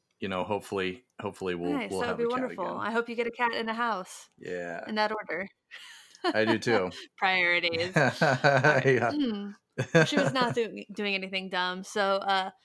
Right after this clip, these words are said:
Speaker 2: this week, or last week, I guess it would be, Gibson got, uh, had another little public relations snafu when a video surfaced of hundreds of Firebird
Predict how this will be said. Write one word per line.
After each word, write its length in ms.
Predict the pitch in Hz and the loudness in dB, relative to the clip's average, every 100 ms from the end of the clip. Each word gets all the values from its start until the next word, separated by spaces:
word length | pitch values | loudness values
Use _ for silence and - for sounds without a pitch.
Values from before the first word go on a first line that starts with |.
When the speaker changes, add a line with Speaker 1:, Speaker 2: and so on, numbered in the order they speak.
| _ _ _ - | _ _ _ -12
Speaker 2:
this 340 | 202 339 - - | -2 -2 -2 -4
week, 300 | 359 320 - - - _ _ | -2 -2 -8 -20 -20 _ _
or 160 | 240 226 | 0 2
last 380 | 220 220 220 | 4 4 2
week, 160 | 226 202 | -4 -2
I 80 | 190 | -2
guess 300 | 190 180 - | -2 -6 -8
it 80 | 180 _ _ 196 | -12 _ _ -14
would 180 | 180 | -8
be, 340 | 185 175 180 - _ _ _ - | -4 -2 -4 -8 _ _ _ 0
Gibson 640 | 277 277 - 285 269 247 | 0 0 -2 0 0 0
got, 260 | 240 233 - _ _ _ _ - | 2 2 -2 _ _ _ _ -2
uh, 260 | 214 208 202 | 4 6 4
had 120 | 220 | 2
another 260 | 208 220 220 | 0 0 0
little 440 | 208 202 196 - _ _ _ _ - | 2 2 0 -6 _ _ _ _ -8
public 300 | 233 214 220 | -4 -4 -2
relations 720 | 208 208 - 208 196 196 185 | -2 -2 -2 -4 -4 -8 -8
snafu 1080 | - - 208 196 196 - 220 208 196 190 190 _ _ _ _ - | -12 -6 0 0 -2 -2 0 2 2 0 -6 _ _ _ _ -4
when 280 | 214 208 | 0 0
a 120 | 196 185 - | -2 -6 -2
video 400 | 220 233 240 220 | 0 2 2 2
surfaced 880 | 214 - 202 202 190 190 - - - _ _ _ _ | 0 -4 -4 -2 0 0 -4 -16 -20 _ _ _ _
of 280 | 208 202 190 | 2 4 2
hundreds 640 | - 233 233 254 247 214 - 202 | 0 -2 2 4 2 2 -8 -4
of 180 | 202 | -4
Firebird 760 | - 214 208 220 220 208 208 | -2 2 4 4 0 -2 -4